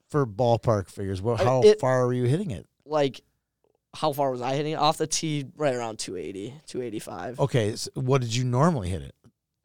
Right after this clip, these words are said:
Speaker 2: Two ninety-five.
Speaker 1: So it's just a little bit off.
Speaker 2: Right. It,
Speaker 1: Okay.
Speaker 2: it didn't take too much off. It just, after the swing,
Speaker 1: Hurt?
Speaker 2: that's when it hurt. It didn't hurt,
Speaker 1: Oh,
Speaker 2: like,
Speaker 1: God.
Speaker 2: during the swing. It was
Speaker 1: Oh.
Speaker 2: kinda, like, after. I was like,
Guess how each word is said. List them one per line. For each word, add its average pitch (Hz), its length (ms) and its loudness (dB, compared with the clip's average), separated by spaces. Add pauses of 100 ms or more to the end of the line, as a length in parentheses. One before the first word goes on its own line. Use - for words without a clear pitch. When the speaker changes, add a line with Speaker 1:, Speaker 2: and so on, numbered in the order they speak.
(180)
Speaker 2:
Two - 120 -14
ninety-five. 117 720 -8
Speaker 1:
So 185 120 6
it's 123 80 4
just - 160 4
a 151 80 6
little 143 480 8
bit 110 180 0
off. 92 400 -4
Speaker 2:
Right. 147 380 6 (180)
It, 185 240 0
Speaker 1:
Okay. 175 140 4
Speaker 2:
it - 100 2
didn't 226 220 0
take 202 240 4
too 185 100 -2
much 143 240 0
off. 143 340 4
It 139 60 -2
just, - 320 -4 (100)
after 139 440 2
the 170 100 2
swing, 175 540 0 (160)
Speaker 1:
Hurt? 147 240 6
Speaker 2:
that's 151 280 6
when 147 100 -2
it 104 80 -8
hurt. 123 300 -10
It 175 120 0
didn't 262 240 10
hurt, 240 140 10
Speaker 1:
Oh, 180 100 10
Speaker 2:
like, 156 140 6
Speaker 1:
God. 165 180 0
Speaker 2:
during 185 340 6
the 143 80 0
swing. 147 320 2
It - 20 4
was 143 300 6
Speaker 1:
Oh. - 20 -2
Speaker 2:
kinda, 156 160 2
like, 139 280 2
after. 139 340 2
I 143 40 4
was 139 100 -2
like, 127 100 -6